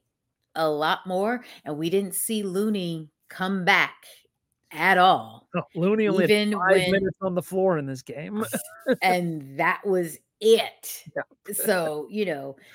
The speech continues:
Speaker 1: and Dario, he wasn't really D-, Dario, like,
Speaker 2: No.
Speaker 1: missing, missing the, the threes that we,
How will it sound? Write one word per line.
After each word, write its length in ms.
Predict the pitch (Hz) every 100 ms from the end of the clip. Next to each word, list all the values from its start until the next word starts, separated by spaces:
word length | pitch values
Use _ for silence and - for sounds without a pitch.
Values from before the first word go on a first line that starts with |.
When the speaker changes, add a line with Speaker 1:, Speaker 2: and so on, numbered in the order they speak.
| -
Speaker 1:
and 180 | 185 175
Dario, 680 | 208 254 262 247 233 233
he 200 | 220 -
wasn't 460 | 214 226 202 202 170
really 440 | 196 190 190 185 _ _ _ _ _
D-, 80 | - _ 180 135
Dario, 720 | 156 160 165 143 120 117 143
like, 260 | 175 165 143
Speaker 2:
No. 240 | 131 170
Speaker 1:
missing, 540 | 180 202 226 208 202 196 - - -
missing 580 | 220 285 - 302 285 208
the, 240 | 202 - 175
the 160 | 175
threes 420 | - 196 214 208 170
that 180 | 156
we, 300 | 180 170 160